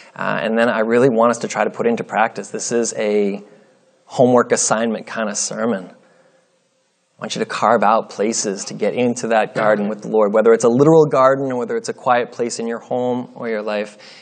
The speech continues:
If we don't have a practice of trying to get into the garden with the Lord, then we're gonna look back and be like, "What happened to life? Why did it go so quickly? And why did I never have that space? And why am I not hearing God?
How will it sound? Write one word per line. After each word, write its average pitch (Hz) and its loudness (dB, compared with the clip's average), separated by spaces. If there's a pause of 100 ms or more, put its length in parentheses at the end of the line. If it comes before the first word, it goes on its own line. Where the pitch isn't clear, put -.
If - -8
we 123 2
don't 143 8
have 151 4
a 127 6
practice 123 0
of 110 -10
trying 113 -10
to 110 -6
get 107 -4
into 110 -10
the 107 -6
garden 104 -8
with 104 -14
the - -14
Lord, 104 -4 (380)
then 110 -2
we're 117 0
gonna 113 2
look 117 0
back 117 0
and 110 -10
be 110 -8
like, 117 -6
"What 180 2
happened 202 0
to 147 -2
life? 120 0
Why 117 2
did 147 2
it 170 2
go 165 6
so 156 2
quickly? 131 0
And 113 -2
why 120 4
did 139 0
I 131 2
never 120 -4
have 113 -2
that 110 -2
space? 117 -4
And 127 0
why 151 4
am 196 4
I 196 4
not 190 2
hearing 180 2
God? 107 -6